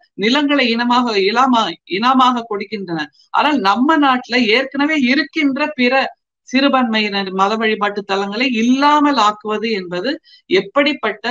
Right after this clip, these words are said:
ஒரு பாசிசம் என்பதை இனிமேல் உரக்க பேசியாக வேண்டும். ஏனென்றால் இந்தியாவில் நூத்தி நாற்பது கோடி மக்களும் இந்துக்கள் இல்லை,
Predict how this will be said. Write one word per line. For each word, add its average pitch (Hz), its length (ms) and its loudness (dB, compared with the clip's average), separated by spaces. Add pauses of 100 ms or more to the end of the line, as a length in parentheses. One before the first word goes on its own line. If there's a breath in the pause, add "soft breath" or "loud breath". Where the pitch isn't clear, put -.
ஒரு 196 260 -2 (540)
பாசிசம் 233 720 2 (100)
என்பதை 190 400 -2 (200)
இனிமேல் 208 500 -2
உரக்க 254 500 0
பேசியாக 208 600 -2
வேண்டும். 180 440 -6
ஏனென்றால் 208 600 -4
இந்தியாவில் 214 680 -2 (320)
நூத்தி 262 380 0
நாற்பது 202 360 -2
கோடி 190 280 0
மக்களும் 226 500 -2
இந்துக்கள் 202 520 -4
இல்லை, 175 340 0